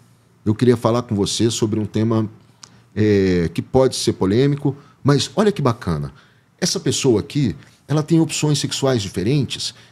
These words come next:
mas ela é uma pessoa tão legal, tão bacana,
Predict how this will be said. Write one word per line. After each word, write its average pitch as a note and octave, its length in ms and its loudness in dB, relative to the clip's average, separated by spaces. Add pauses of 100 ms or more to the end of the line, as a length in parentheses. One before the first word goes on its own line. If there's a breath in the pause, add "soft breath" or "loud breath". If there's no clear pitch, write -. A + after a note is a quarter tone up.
(140 soft breath)
mas D3+ 220 2
ela F3+ 100 4
é F3 40 6
uma D3 160 2
pessoa C#3+ 260 0
tão G3+ 200 2
legal, A2+ 400 2
tão E3+ 200 -2
bacana, B2 580 0